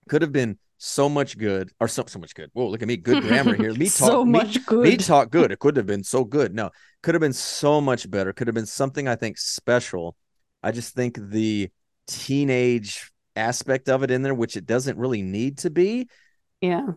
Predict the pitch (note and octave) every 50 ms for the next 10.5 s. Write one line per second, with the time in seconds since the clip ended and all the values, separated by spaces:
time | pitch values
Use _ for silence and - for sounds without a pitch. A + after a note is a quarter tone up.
0 | _ - C#3 D3+ A#2 - D3+ D#3+ D#3 D#3 E3+ G3 G3 - - - C3+ C#3 D#3+ E3+
1 | E3 - D3+ A#2 G#2+ A#2 C3+ D#3 E3 D#3+ F3+ F#3+ F#3 - - B2 A#2 A#2 A2+ G#2+
2 | B2+ C3 - - B2+ B2+ - - B2+ C3+ C#3 C3 A2 G2+ G2 F#2+ F#2+ F#2+ G2+ -
3 | A#2+ A#2+ - C#3+ C#3+ C#3 - - _ _ _ _ _ _ _ _ _ _ _ _
4 | _ _ _ _ _ - E3+ G3 G#3 G#3+ G#3+ A3 A3 A3 A3 A3 A3 A3 A3 A3
5 | A3 A3 A3 A3 A3 G#3+ G3 F#3 E3+ E3+ E3+ E3+ E3+ E3 - _ _ _ _ _
6 | _ - C#3+ D3+ D3 - - D#3 B2+ C#3 C3+ B2 A2+ G#2+ F#2 F#2+ F2 D#2+ E2+ -
7 | - A#2 A#2 - F3 F3 E3+ E3+ D#3+ A#2+ B2+ C3 C3 B2 - - - C#3+ D3+ D#3+
8 | D#3+ D3+ D3 C#3 C3 - _ _ _ - - - C#3 - D3+ B2+ - - B2 B2+
9 | - C#3+ A#2+ A2 G#2+ F#2+ - E2+ E2 D#2+ E2 - - - E3 E3 D#3 E3+ F3+ E3
10 | E3 - - D3 C3+ A#2+ G#2 G2 E2